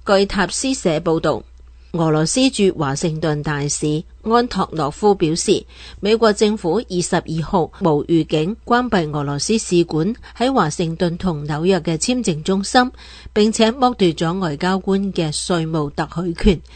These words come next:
美國冇提出任何解釋。俄羅斯外交部就回應，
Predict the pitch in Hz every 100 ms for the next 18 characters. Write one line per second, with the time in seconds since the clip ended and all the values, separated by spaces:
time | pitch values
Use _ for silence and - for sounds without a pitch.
0 | - - - - 214 226 233 180 190 214
1 | 175 - 240 214 165 160 143 131 151 -
2 | 214 - - - - - 190 196 202 302
3 | 302 175 170 208 190 156 160 156 131 139
4 | 160 156